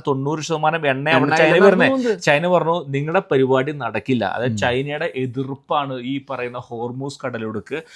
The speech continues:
Speaker 1: ആ, അടച്ചുപൂട്ടാനുള്ള ഇറാന്റെ തീരുമാനത്തിന് പ്രതിസന്ധിയായി പോയത്. അതായത്
Speaker 2: ഉം.
Speaker 1: സഖ്യകക്ഷിയാകുന്നു മാത്രമല്ല, സഹായിക്കുമെന്ന് തീരുമാനിച്ചിരുന്ന ഇർ-, ചൈനയും ഇ-, ഇറാ-, ഈ റഷ്യയും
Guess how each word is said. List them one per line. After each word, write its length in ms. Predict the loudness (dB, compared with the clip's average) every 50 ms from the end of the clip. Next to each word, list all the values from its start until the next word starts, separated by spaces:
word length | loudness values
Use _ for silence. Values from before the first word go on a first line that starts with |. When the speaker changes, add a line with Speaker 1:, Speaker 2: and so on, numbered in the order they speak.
| -20 -20 -18 -6 -2
Speaker 1:
ആ, 240 | 0 2 4 4 4 2
അടച്ചുപൂട്ടാനുള്ള 880 | 2 2 2 0 0 -2 -4 -2 -2 -2 0 0 -2 -2 -2 -4 -4 -4
ഇറാന്റെ 560 | -4 -4 -4 0 0 2 2 2 0 -2 -4 -2 -2
തീരുമാനത്തിന് 580 | -2 -2 -2 -4 -6 -6 -8 -10 -10 -10 -10
പ്രതിസന്ധിയായി 720 | -12 -8 -4 -2 -2 -2 -2 -4 -4 2 4 6 6 8 6
പോയത്. 240 | 4 4 2 2
അതായത് 340 | 2 2 2 0 0 0 -2
Speaker 2:
ഉം. 160 | -4 -4 -6 -10 -12 -18 -20 _
Speaker 1:
സഖ്യകക്ഷിയാകുന്നു 1080 | -4 0 2 2 2 0 2 4 4 6 4 4 0 0 4 6 6 6 6 4 4 4
മാത്രമല്ല, 540 | 4 4 6 6 4 6 6 6 4 4 0 -4
സഹായിക്കുമെന്ന് 920 | -4 -2 0 2 4 6 6 6 6 4 4 4 4 4 4 2 2 2
തീരുമാനിച്ചിരുന്ന 760 | 2 2 4 4 2 2 2 0 -2 -2 -2 0 2 2 2
ഇർ-, 240 | 2 0 -2 -6 0
ചൈനയും 540 | 2 2 4 4 2 0 0 -2 -2 -2 -4 -2
ഇ-, 220 | -2 -2 0 0
ഇറാ-, 360 | 2 4 4 4 4 4 2
ഈ 140 | 0 0 0
റഷ്യയും 480 | 0 0 0 0 -2 -4 -4 -6 -6